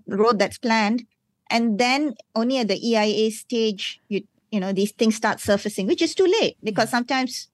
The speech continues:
Speaker 1: it's, uh, already set in stone, right? And then making the changes, you know, costs, uh, costs money and costs time. So there is a toolkit that enables that to happen at a much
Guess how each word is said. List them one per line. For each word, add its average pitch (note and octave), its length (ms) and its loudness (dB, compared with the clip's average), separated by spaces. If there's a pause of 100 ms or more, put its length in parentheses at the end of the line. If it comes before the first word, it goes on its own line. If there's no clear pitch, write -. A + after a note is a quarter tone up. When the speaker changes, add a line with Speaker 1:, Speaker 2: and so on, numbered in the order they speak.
(220)
Speaker 1:
it's, - 360 -4
uh, G3 240 4
already G#3+ 480 2 (240)
set B3 300 -2
in G#3 80 2
stone, G#3+ 360 0
right? G#3+ 280 0 (120)
And G3+ 180 -2
then G#3+ 240 4
making G#3+ 320 0
the F#3+ 80 2
changes, G3+ 500 -2
you F3+ 100 -8
know, E3+ 160 -6
costs, - 520 -6 (380)
uh, D#3+ 260 -4 (100)
costs - 380 0
money A3+ 400 4
and F3 120 0
costs - 360 -6
time. A3+ 400 -2 (340)
So - 140 -4
there G#3+ 160 2
is A3 100 0
a A3+ 60 0
toolkit C4+ 440 -2
that F#3+ 140 0
enables G#3 680 0
that G#3 400 -4
to G3+ 80 -6
happen F#3+ 340 -2
at E3 120 0
a E3+ 40 0
much G#3+ 240 0